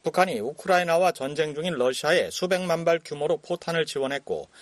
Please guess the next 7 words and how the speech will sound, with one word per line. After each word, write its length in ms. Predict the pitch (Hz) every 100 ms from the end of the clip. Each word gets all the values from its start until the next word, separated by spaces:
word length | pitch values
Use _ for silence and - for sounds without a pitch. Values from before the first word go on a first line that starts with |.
| - -
이에 180 | 139 180
러시아는 600 | 156 143 151 170 170 98
북한에 360 | 147 - 170 160
대한 220 | 185 170
식량 400 | - 190 180 170
지원에 320 | - 139 139
나서 320 | 135 127 -